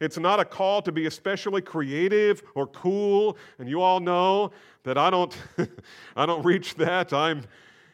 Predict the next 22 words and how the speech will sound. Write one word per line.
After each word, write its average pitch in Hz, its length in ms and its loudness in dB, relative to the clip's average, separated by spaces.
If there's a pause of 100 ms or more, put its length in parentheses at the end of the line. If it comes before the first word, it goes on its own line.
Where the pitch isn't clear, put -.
(100)
if 127 120 -6
there's 156 200 0
anything 196 380 0
about 165 340 4
me, 151 220 0
a, 139 300 0
a 135 120 -4
good 160 240 -2
adjective 151 540 -2
to 139 100 -6
use, 135 260 -6
cool 214 240 2
is - 80 -2
probably 175 400 2
not 160 220 0
one. 139 480 -2 (2250)
We're 139 80 -4
not 190 180 4
called 185 280 4
to 180 60 -4
be 170 100 2
clever. 175 840 0